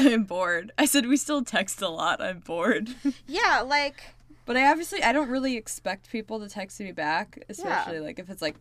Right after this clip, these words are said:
Speaker 1: not anything urgent. Like, if I tell you a story or, like,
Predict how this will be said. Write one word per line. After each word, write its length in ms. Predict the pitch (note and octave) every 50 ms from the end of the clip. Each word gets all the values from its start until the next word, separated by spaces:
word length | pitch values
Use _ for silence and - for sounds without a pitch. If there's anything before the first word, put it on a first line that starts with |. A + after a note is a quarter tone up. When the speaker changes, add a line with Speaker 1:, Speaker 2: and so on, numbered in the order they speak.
| - -
Speaker 1:
not 260 | - F3+ E3 D3+ C#3
anything 360 | D#3+ E3+ F3 - F3+ D#3+ -
urgent. 380 | - D3+ D#3 D#3 D#3+ D3+ D3 -
Like, 120 | E3 F#3+
if 100 | - -
I 60 | F#3
tell 180 | F3+ - G3 F3
you 140 | E3+ D#3 D3+
a 40 | C#3+
story 540 | - - - C#3+ D3 C#3+ D3 D3+ D3 B2 B2+
or, 140 | D3 D#3 D#3+
like, 260 | - C#3+ D3+ F3+ G3+